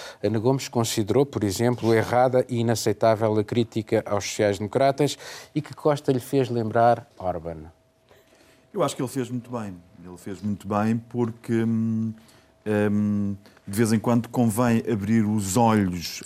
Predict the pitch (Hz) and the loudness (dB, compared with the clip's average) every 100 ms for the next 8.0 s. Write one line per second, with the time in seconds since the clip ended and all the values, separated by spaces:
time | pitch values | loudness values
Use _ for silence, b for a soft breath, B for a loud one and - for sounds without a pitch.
0 | - 95 - - 117 101 113 123 - 120 | -10 -8 -8 -6 -2 0 -2 -4 -6 -4
1 | 117 - 120 101 117 - - 123 123 - | -2 -2 -2 0 -2 -2 0 0 0 -2
2 | 123 123 123 - 127 104 98 92 107 92 | 0 0 -2 -4 -2 0 0 -2 -4 -2
3 | 107 107 113 B B B 117 107 117 110 | -2 0 0 B B B 0 2 2 2
4 | 110 104 - 120 147 B B B - 123 | 2 0 -2 -4 -4 B B B 0 4
5 | 123 - - 139 143 - 156 151 170 B | 4 2 4 4 4 2 4 4 2 B
6 | _ - 135 120 139 127 135 135 131 143 | _ 0 2 4 2 2 0 2 4 2
7 | 139 147 135 - 147 131 151 123 95 | 2 2 2 2 0 2 4 4 4